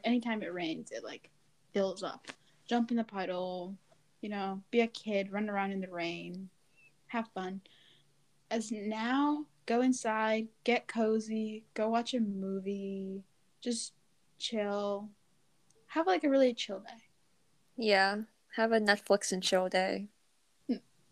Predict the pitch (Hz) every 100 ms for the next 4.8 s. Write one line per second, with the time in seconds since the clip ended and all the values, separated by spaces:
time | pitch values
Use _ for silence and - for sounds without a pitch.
0 | - 185 - - - - 294 277 277 -
1 | 480 - 554 622 - 494 679 - 762 -
2 | - - - - - - - - 339 381
3 | 381 - 311 427 554 415 415 254 233 302
4 | 320 339 - 427 - 370 320